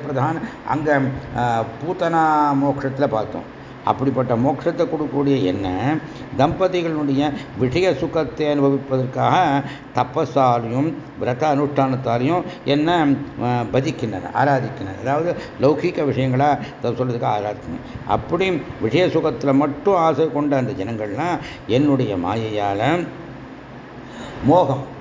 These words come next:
அடையப்பட்டு, மோகிக்கப்பட்டு, ஆ, ம-, கலைக்கப்பட்டு, ஆ, போய்விட்டார்கள். அதுதான் ஆயிடுறார்கள். அதுதான் விஷயம். அதனால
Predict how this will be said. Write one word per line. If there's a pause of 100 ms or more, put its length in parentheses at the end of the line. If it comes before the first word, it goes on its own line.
(480)
அடையப்பட்டு, (540)
மோகிக்கப்பட்டு, (300)
ஆ, (1120)
ம-, (160)
கலைக்கப்பட்டு, (240)
ஆ,
போய்விட்டார்கள். (120)
அதுதான்
ஆயிடுறார்கள்.
அதுதான்
விஷயம். (200)
அதனால